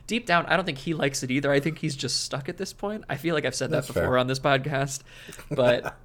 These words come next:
Speaker 2: <laughs>
Speaker 1: um, I, I just love watching the Mission Impossible movies. They're so much fun. Like,
Speaker 2: Yeah.
Speaker 1: and I, I personally don't think there's a bad one. Like, I know I joked about you putting Fast X in your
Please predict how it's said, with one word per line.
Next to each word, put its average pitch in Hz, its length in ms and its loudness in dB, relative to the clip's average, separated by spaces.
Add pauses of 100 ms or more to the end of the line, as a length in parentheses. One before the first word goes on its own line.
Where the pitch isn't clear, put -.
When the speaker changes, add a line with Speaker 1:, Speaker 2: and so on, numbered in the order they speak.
Speaker 2:
<laughs> - 160 -16
Speaker 1:
um, 123 420 0 (200)
I, 170 560 4 (1120)
I 175 100 -2
just 330 220 -4
love 123 340 2
watching 131 380 2
the 120 60 -4
Mission 120 240 -4
Impossible 123 460 -6
movies. - 460 -14 (440)
They're 160 180 6
so 151 340 0
much 151 240 -2
fun. 127 360 -8 (380)
Like, 139 380 2
Speaker 2:
Yeah. 87 220 2 (640)
Speaker 1:
and 165 120 4
I, 160 180 2 (420)
I 190 160 6
personally 214 420 -2
don't 143 260 -2
think 156 220 -6
there's 139 220 0
a 120 40 -6
bad 127 300 -4
one. 202 280 -4 (1600)
Like, 139 420 4 (160)
I 151 80 8
know 165 160 6
I 151 80 8
joked 139 300 4
about 131 220 6
you 131 140 0
putting 135 280 2
Fast 143 360 -2
X 143 260 -2
in 151 80 -2
your 135 380 0